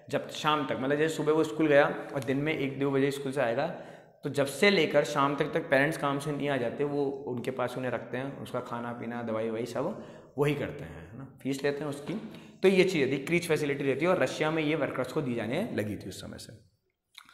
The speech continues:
फिर लिखेंगे थर्ड, cheap public health care was provided। Cheap,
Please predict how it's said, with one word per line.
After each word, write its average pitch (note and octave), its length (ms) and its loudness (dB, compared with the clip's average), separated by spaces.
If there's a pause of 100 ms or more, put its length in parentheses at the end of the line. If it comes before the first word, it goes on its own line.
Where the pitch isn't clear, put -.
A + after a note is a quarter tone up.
(400)
फिर D#3 80 6
लिखेंगे E3 260 4
थर्ड, C#3 360 6 (1300)
cheap G3+ 280 4
public F3+ 320 8
health E3 240 2
care D3+ 140 6
was D3 160 4
provided। C#3+ 500 4 (540)
Cheap, D3 340 -2